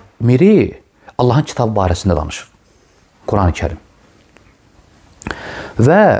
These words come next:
etiqad edir ki, etiqad edir ki, Qur'anı, əlimizdə olan Qur'an yoxdur,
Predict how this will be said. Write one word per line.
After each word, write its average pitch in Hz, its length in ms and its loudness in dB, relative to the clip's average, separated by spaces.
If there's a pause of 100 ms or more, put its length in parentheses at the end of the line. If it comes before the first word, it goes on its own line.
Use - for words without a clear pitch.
(2750)
etiqad 180 460 2
edir 180 240 0
ki, 220 180 -4 (1700)
etiqad 117 400 0
edir 87 240 -2
ki, - 160 -14 (1600)
Qur'anı, 165 800 2 (920)
əlimizdə 127 380 4
olan 143 200 2
Qur'an 127 240 0
yoxdur, 120 400 -2